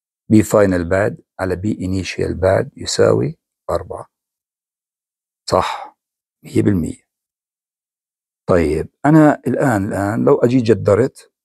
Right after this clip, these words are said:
أربعة واحد، يعني زي قبل شوي، صفى بي فاينل على بي انيشيال يساوي اثنين. يعني بي فاينل يساوي اثنين بي انيشيال. كم كان في البداية؟ ستاش. اثنين بستاش، اثنين وثلاثين.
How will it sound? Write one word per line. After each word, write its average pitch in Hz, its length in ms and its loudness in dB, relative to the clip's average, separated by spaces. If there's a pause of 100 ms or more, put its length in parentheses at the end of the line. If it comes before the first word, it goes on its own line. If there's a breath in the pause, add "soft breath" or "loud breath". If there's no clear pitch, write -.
(280)
أربعة 92 320 2
واحد، 90 300 0
يعني 92 160 -6
زي 98 220 4
قبل 85 180 -4
شوي، 113 220 -6
صفى - 360 -2
بي 123 200 4
فاينل 104 540 0 (800)
على 104 160 4
بي 127 180 4
انيشيال 127 420 2
يساوي 156 320 2
اثنين. 127 360 -6 (840)
يعني 113 280 2
بي 113 160 -6
فاينل 113 600 -6
يساوي 98 440 -2
اثنين 135 460 -2
بي 113 220 0
انيشيال. - 640 -6 (1300)
كم 170 200 2
كان 151 240 4
في 120 60 -4
البداية؟ 123 460 4
ستاش. 110 520 -6
اثنين 151 200 0
بستاش، 135 720 0 (440)
اثنين 120 260 0
وثلاثين. 113 500 -6